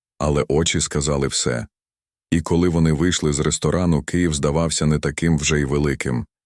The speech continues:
як і відстань між ними. Наступна зустріч була вже інша, не випадкова, не сумнівна, а запланована.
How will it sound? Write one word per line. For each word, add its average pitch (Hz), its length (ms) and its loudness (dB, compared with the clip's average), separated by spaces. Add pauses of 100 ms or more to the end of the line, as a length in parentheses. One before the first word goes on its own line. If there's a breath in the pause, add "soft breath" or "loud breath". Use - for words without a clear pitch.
(520)
як 76 380 0
і 80 100 2
відстань 73 500 0
між 73 280 2
ними. 73 360 2 (680)
Наступна 80 500 2
зустріч 78 440 -2
була 76 260 2
вже 73 280 0
інша, 73 480 0 (460)
не 80 120 4
випадкова, 76 680 0
не 76 140 2
сумнівна, 73 760 0 (280)
а 78 120 0
запланована. 69 840 -2